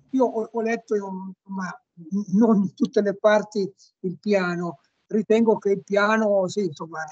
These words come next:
è, è un gran lavoro fatto, insomma, come si deve, però ho alcune questioni che, eh, ho visto rilevare dal settore biodiversità e naturali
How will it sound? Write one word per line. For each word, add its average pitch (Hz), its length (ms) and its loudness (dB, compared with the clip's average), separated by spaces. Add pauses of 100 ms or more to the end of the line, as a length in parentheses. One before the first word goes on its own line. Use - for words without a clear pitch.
(120)
è, 190 140 -10
è 226 60 0
un 214 140 2
gran 226 260 4
lavoro 220 920 4
fatto, 180 1300 -2
insomma, 180 300 -6
come 190 200 -2
si 214 160 -2
deve, 208 420 0 (400)
però 247 260 6
ho 226 440 2
alcune 208 680 0
questioni 240 760 2 (300)
che, 208 460 2
eh, 196 140 -8
ho 208 140 -4
visto 208 720 2
rilevare 202 1080 2
dal 196 380 -2
settore 202 640 2
biodiversità 202 920 2
e 214 120 0
naturali 202 960 0